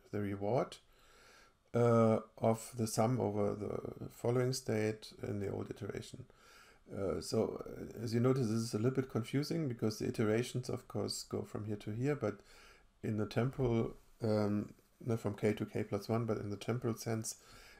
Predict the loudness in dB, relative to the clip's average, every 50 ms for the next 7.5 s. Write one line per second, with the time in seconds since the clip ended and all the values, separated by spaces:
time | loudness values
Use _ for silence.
0 | -14 -4 0 2 4 4 4 2 0 -4 -10 -10 -6 -4 -4 -4 -4 -6 -12 -12
1 | -10 -4 0 2 2 2 2 0 0 0 -2 -2 0 -2 -2 -2 -2 -6 -8 -8
2 | -6 -6 -4 0 0 0 0 -2 -6 -8 -6 -6 -6 -6 -8 -10 -10 -8 -8 -8
3 | -8 -8 -10 -14 -18 -18 -16 -14 -14 -14 -16 -16 -16 -18 -18 -18 -18 -20 -18 -16
4 | -14 -12 -10 -10 -10 -10 -12 -14 -18 -20 -20 -20 _ _ _ _ _ -20 -20 _
5 | _ _ _ _ _ -12 -12 -12 -6 -2 -2 -2 0 0 0 -2 -2 -2 -2 -2
6 | -2 -2 -2 -2 -2 -4 -4 -4 -4 -4 -2 -4 -4 -4 -6 -8 -8 -8 -8 -10
7 | -10 -10 -12 -10 -8 -8 -8 -8 -8